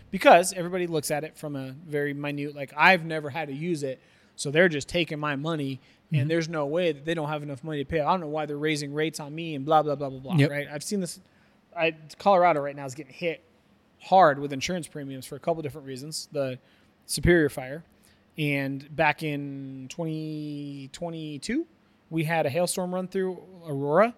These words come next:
Speaker 2: Mm-hmm.
Speaker 1: There was almost two point seven billion dollars in damage, right?
Speaker 2: Yep.
Speaker 1: So what people don't understand is, yes, I am paying, I don't know, like, my insurance on my home right now. And again, I'll be real with you guys. My house, I could probably sell it for seven hundred twenty thousand dollars,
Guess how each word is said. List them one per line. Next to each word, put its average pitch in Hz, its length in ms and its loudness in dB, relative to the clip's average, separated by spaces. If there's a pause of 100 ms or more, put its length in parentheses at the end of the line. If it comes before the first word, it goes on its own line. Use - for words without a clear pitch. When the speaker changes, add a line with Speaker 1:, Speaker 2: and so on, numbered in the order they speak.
(180)
Speaker 2:
Mm-hmm. 131 220 4 (520)
Speaker 1:
There 170 80 -4
was 165 80 0
almost 170 200 -4
two 190 100 0
point 175 220 -6
seven 156 180 -6
billion 151 240 -2
dollars 139 240 2
in 127 60 -8
damage, 131 280 -8
right? 147 160 -8 (140)
Speaker 2:
Yep. 147 160 2 (880)
Speaker 1:
So 160 380 8 (600)
what 180 160 -2
people 233 280 2
don't 175 200 -2
understand 147 640 -4
is, 156 220 -4
yes, 165 360 2
I 202 180 0
am 170 160 -8
paying, 147 560 -4 (300)
I 170 80 2
don't 139 100 0
know, 127 100 -12
like, 156 160 -18
my 180 220 6
insurance 185 340 -4
on 156 60 -4
my 151 140 -4
home 147 200 -4
right 139 120 -4
now. 127 280 -10 (1400)
And 170 80 0
again, 156 180 4
I'll 160 80 2
be 165 100 0
real 147 160 0
with 143 80 -2
you 143 60 -8
guys. 143 240 -2
My 165 120 -4
house, 165 300 -2
I 170 80 4
could 151 120 -8
probably 160 180 2
sell 147 300 4
it 147 120 -2
for 143 460 -6
seven 160 300 0
hundred 151 220 -4
twenty 147 180 -6
thousand 135 280 -10
dollars, 123 280 -16